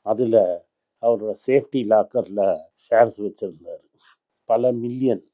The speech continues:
டாலர்ஸ். அவர் இறந்து இப்ப முப்பது வருஷம் ஏதோ ஆகுது. But அவர் வச்சுட்டு போனது பல மில்லியன் டாலர்ஸ். அவரோட ரெண்டு ஸ்டெப் சில்ட்ரனுக்கு கொஞ்சம் பணமும், மீதி எல்லாம் அவர் எந்த ஹோ-, யூனிவர்சிட்டியில சாப்பிட்டுட்டு இருந்தாரோ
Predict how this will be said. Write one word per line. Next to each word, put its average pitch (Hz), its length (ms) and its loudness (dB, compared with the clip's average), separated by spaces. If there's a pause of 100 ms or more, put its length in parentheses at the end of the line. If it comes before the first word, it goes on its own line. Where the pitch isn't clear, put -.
(120)
டாலர்ஸ். 101 720 -8
அவர் 113 260 2
இறந்து 127 380 2
இப்ப 110 180 -2
முப்பது 101 360 -4
வருஷம் 104 380 -6
ஏதோ 104 360 0
ஆகுது. 92 440 -4 (200)
But 113 160 -6
அவர் 104 240 -4
வச்சுட்டு 107 400 -6
போனது 95 600 -10 (200)
பல 113 220 -8
மில்லியன் 101 460 -12
டாலர்ஸ். 90 600 -20 (260)
அவரோட 107 380 -8
ரெண்டு 110 320 -8
ஸ்டெப் 123 420 -4
சில்ட்ரனுக்கு 107 500 -8
கொஞ்சம் 92 300 -14
பணமும், 95 560 -8 (200)
மீதி 127 360 -6
எல்லாம் 120 300 -4
அவர் 117 160 -6
எந்த 117 460 -4
ஹோ-, 104 300 -4 (120)
யூனிவர்சிட்டியில 117 840 -2
சாப்பிட்டுட்டு 107 440 -4
இருந்தாரோ 92 580 -4